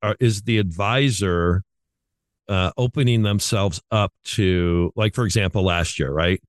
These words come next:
So our growth manager was down twenty-nine percent, and the, uh, so they were down about eight, about eight and a half percent more than the S and P.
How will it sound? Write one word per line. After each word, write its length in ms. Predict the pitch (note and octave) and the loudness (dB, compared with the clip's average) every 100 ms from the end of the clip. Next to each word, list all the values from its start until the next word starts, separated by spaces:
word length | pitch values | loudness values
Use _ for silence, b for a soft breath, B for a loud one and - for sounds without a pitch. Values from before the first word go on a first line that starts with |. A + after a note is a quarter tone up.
| _ _ | _ _
So 200 | - G2+ | -2 0
our 140 | G2 | 2
growth 360 | G#2 A2 G#2+ - | 0 0 0 0
manager 400 | F#2+ F2 E2 F2 | 0 0 0 0
was 140 | F2+ E2+ | 0 0
down 220 | F#2 F2+ | 0 0
twenty-nine 480 | - G2 F#2 F#2 - | 0 0 2 0 -2
percent, 380 | G#2+ - D#2+ - _ _ _ _ _ - | -6 -2 -4 -6 _ _ _ _ _ -2
and 540 | G2 F#2 F#2 F#2 F2 | 0 2 2 2 0
the, 440 | G#2 G2+ F#2+ F#2 - _ | 0 2 2 0 -4 _
uh, 440 | G#2 F2+ F2 F2 D#2+ | -2 2 2 0 -2
so 160 | - | -2
they 120 | G2+ G2 | 0 0
were 60 | |
down 200 | F#2+ F2+ | 0 0
about 260 | F2+ F2 F#2+ | 0 0 -2
eight, 100 | G2+ - | -6 -2
about 260 | - G#2 G2+ | 0 0 0
eight 140 | A2 | -2
and 60 | F#2+ | 0
a 80 | G2 | 0
half 140 | F2+ | -2
percent 300 | F#2 - F#2+ | -6 -2 0
more 180 | F#2 F2+ | 0 2
than 140 | F2+ | 2
the 120 | F2+ | 2
S 200 | E2+ - | 0 0
and 80 | E2 | 0
P. 200 | F2+ C#2+ | 0 -2